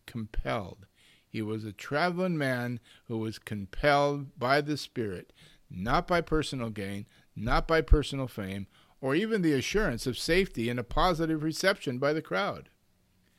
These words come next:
But he was compelled by the Spirit to go and by the deep conviction that he was actually preaching good news.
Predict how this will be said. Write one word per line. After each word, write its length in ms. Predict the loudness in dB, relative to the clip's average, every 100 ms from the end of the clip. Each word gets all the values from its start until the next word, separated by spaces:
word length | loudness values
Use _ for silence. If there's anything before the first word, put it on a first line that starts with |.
| _ _ _ _ _ _ _ -2
But 140 | 2
he 80 | 4
was 200 | 2 0
compelled 720 | -4 0 4 6 6 4 2
by 180 | 2 4
the 140 | 2
Spirit 440 | -2 -2 0 0 -2
to 100 | -4
go 380 | 0 2 2 -2 -10 -18 -10
and 140 | -4
by 160 | 0 0
the 120 | -2
deep 440 | 0 0 0 -2 -10
conviction 720 | -6 -4 0 0 -2 -6 -8 -12 -20 -10
that 160 | -4 0
he 120 | 2
was 240 | 2 0 -4 -2
actually 720 | 2 2 0 -4 -2 -2 -2 -6 -20 _ -14
preaching 720 | 0 0 0 -2 -2 -4 -6 -12 _ -14 0
good 460 | 6 8 6 0 -8 _ -6
news. 1040 | -2 2 2 2 -2 -10 -8 -8 -8 -12